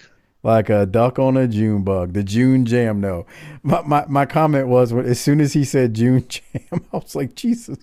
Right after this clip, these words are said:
Christ." Uh, kill me.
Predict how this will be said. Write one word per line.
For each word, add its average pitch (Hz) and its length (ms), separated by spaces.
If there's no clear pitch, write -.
Christ." - 680
Uh, 156 640
kill 113 300
me. 95 240